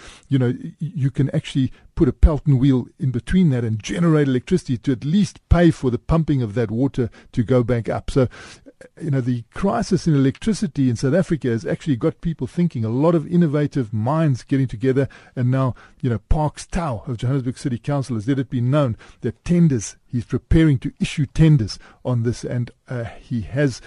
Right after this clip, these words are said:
seen all the reference sites, and he's spoken to the National Energy Regulator of South Africa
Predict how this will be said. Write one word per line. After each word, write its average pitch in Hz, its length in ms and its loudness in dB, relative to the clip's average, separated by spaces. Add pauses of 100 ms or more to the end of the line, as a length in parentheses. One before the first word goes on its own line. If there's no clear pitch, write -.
(180)
seen 165 260 0
all 147 140 0
the 135 100 2
reference 143 420 2
sites, - 540 -4
and 120 140 -4
he's 120 100 -4
spoken 151 460 -2
to 127 160 -2
the 117 100 -4
National 131 460 -4
Energy 135 340 -2
Regulator 131 520 -2
of 117 60 -2
South 123 200 -6
Africa 127 400 -6